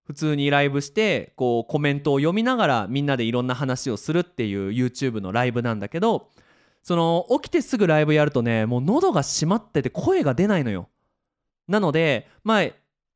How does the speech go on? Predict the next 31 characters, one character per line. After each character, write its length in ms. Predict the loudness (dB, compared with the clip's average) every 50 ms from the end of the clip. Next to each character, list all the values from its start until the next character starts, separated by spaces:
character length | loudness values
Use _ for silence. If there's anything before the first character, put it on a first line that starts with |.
| _ _ _ _
一 180 | -6 -4 -4 -2
時 140 | -2 0 0
間 220 | 0 0 0 0
く 100 | 0 0
ら 120 | 2 2
い 60 | 2 0
前 240 | 0 0 -2 -2
に 140 | -2 -2 -2 -4 -4
起 120 | -6 -10
き 40 | -4
て、 260 | -2 0 0 2 0
で 140 | 0 0 -2
き 140 | -2 -2 -2
れ 80 | -2
ば 140 | -2 -2 -4
ね、 180 | -4 -6 -8 -6
で 140 | -6 -6 -4
き 120 | -4 -2
れ 120 | -2 -2 0
ば 140 | 0 0 0
一 180 | -2 -2 -4
時 120 | -6 -4 -2
間 240 | 0 -2 0 0
前 200 | -2 -2 -2 -2
く 120 | -2 -2 -2
ら 140 | 0 0 -2
い 60 | -2
に 100 | -4 -4 -6 -6
起 80 | -8
き 40 | -8
て、 380 | _ -2 -2 0 -2 -2 -4